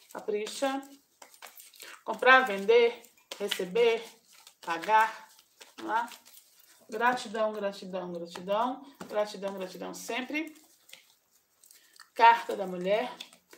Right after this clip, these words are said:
carta do urso, carta da chave, mais uma. Olha, as mulheres estarão com mais dificuldades de recebimento financeiro aí, tá? Então, se você tem um dinheiro que você emprestou pra alguém, eu vejo essa pessoa não te pagando,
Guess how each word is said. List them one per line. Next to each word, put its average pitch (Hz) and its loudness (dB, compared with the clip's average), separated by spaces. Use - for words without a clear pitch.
carta 196 -4
do 180 -8
urso, 247 0
carta 196 -2
da 185 -8
chave, 240 0
mais 208 -6
uma. 170 -6
Olha, 190 2
as 247 4
mulheres 269 8
estarão 285 4
com 277 4
mais 311 8
dificuldades 277 4
de 285 0
recebimento 277 4
financeiro 277 4
aí, 220 6
tá? 220 8
Então, - -2
se - -4
você 254 6
tem 285 2
um 294 6
dinheiro 262 8
que 254 -2
você 247 6
emprestou 247 6
pra 226 4
alguém, 262 2
eu 269 8
vejo 262 6
essa 254 -2
pessoa 262 8
não 262 6
te 330 2
pagando, 285 4